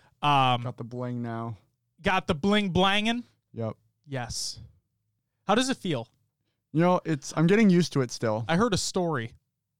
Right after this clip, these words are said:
Speaker 2: Of what, what story?
Speaker 1: Of a question that you asked.
Speaker 2: Um,
Speaker 1: About needing to get it cleaned?
Speaker 2: Oh, no. <laughs> I was just, I was,
Speaker 1: I
Speaker 2: uh,
Speaker 1: won't
Speaker 2: yeah.
Speaker 1: say it. I've just,
Speaker 2: I was
Speaker 1: I, I
Speaker 2: kinda,
Speaker 1: heard that
Speaker 2: I was
Speaker 1: story.
Speaker 2: kinda like,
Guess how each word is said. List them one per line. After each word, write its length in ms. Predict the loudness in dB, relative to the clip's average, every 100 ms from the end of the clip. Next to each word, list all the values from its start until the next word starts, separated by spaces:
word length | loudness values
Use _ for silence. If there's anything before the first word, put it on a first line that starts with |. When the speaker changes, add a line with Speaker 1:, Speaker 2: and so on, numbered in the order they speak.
| _ _ -4
Speaker 2:
Of 220 | -4 -4
what, 320 | -2 0 0 -2
what 160 | -4
story? 440 | -4 -2 0 0 0
Speaker 1:
Of 100 | 0
a 60 |
question 400 | 2 0 0 -4 -4
that 100 | -2
you 160 | 0
asked. 380 | 0 -2 -6 -10 _ _ _ _ _ _ _ _ _ _ _ _ _ _ _ _ _ _ _ _ _ _ _ _ _ _ _ _ _ -14
Speaker 2:
Um, 400 | -8 -6 -6 -2
Speaker 1:
About 240 | 2 2 2
needing 280 | 0 0
to 80 | 0
get 160 | 0 -2
it 100 | -2
cleaned? 320 | -4 -4 2
Speaker 2:
Oh, 200 | 4 6
no. 360 | 6 4 4 0 -4 _ -20
<laughs> 260 | -20 -4
I 140 | 4 6
was 180 | 6
just, 220 | 2 -2 -4
I 160 | -2
was, 280 | 0 -2 -6 -4
Speaker 1:
I 140 | 0
Speaker 2:
uh, 40 | 4
Speaker 1:
won't 200 | 4 4
Speaker 2:
yeah. 80 | 2
Speaker 1:
say 160 | 2
it. 100 | 0 -2
I've 220 | -4 -2
just, 260 | -6 0 4
Speaker 2:
I 80 | 4
was 160 | 4
Speaker 1:
I, 40 | 2
I 40 |
Speaker 2:
kinda, 140 | 4
Speaker 1:
heard 80 | 4
that 40 | 4
Speaker 2:
I 100 | 4
was 120 | 4
Speaker 1:
story. 80 | 2
Speaker 2:
kinda 160 | 2 4
like, 260 | 4 2